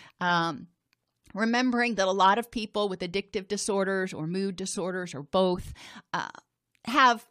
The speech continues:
cognitions, you know, associated with what's going on, behaviors associated with their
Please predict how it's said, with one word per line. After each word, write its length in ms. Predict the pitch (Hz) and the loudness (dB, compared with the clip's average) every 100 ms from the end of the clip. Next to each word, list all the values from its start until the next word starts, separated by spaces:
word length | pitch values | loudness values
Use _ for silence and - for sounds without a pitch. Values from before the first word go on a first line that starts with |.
| _ - | _ -2
cognitions, 960 | 233 202 247 262 - 226 214 202 - | 0 4 4 4 0 -6 -6 -10 -12
you 120 | - 202 | -10 -6
know, 260 | 165 - _ - | -6 -8 _ -6
associated 840 | 202 - 208 - 196 185 185 180 180 | -4 0 -2 -2 -4 -2 -2 -2 -2
with 380 | 180 175 175 - | -2 -2 -4 -10
what's 240 | 180 - | -10 -8
going 320 | - 170 180 | -6 -4 -2
on, 220 | 165 165 | -4 -4
behaviors 680 | 165 170 220 214 202 196 185 | -6 -2 2 2 0 -4 -4
associated 840 | 180 - 175 - 175 175 165 151 | -6 -2 -2 -4 -6 -4 -4 -4
with 240 | 160 170 - | -6 -8 -4
their 280 | 170 165 | -2 -2